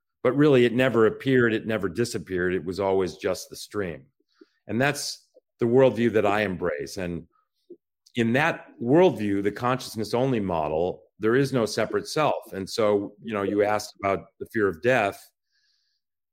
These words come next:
The fear of death really arises from this feeling of separation, from the materialist model where we were apparently born, live, and die. We appear,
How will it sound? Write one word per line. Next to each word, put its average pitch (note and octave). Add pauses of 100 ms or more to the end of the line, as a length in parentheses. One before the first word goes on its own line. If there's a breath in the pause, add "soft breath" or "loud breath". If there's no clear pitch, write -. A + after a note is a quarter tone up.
(420)
The B2
fear E3+
of B2
death C3+
really B2
arises G#2+
from G#2
this - (340)
feeling G#2+
of G2
separation, G2+ (140)
from F#2
the F#2
materialist G2+
model G2
where F2+
we F#2 (100)
were F2+
apparently F#2
born, G2
live, F#2
and D#2+
die. E2+ (380)
We F#2
appear, G#2+